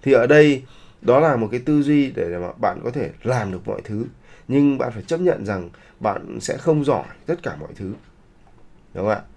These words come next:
Bạn có thể làm mọi thứ, nhưng vẫn có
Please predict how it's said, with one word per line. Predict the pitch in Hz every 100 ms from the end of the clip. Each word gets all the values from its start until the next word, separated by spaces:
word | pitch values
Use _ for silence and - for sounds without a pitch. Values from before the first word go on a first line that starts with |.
| - - - - - - -
Bạn | 143 - 160
có | 170
thể | 196 127
làm | 131 131
mọi | 147 127
thứ, | 127 139 165 - - _ - - _ - - -
nhưng | 165 180 175 165 151
vẫn | 185 -
có | 165 175